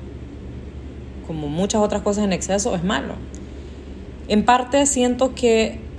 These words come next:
como yo siempre digo, a mí me gusta ver la, las cosas de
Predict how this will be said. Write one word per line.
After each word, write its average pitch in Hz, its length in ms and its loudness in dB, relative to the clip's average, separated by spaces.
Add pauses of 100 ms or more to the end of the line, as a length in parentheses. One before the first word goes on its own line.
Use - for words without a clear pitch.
(100)
como 185 180 2
yo 180 80 6
siempre 202 300 4
digo, 208 180 6
a - 20 2
mí 190 80 4
me 175 80 4
gusta 180 220 2
ver 185 180 4
la, 180 340 4
las 170 220 0
cosas 175 360 4
de 165 240 4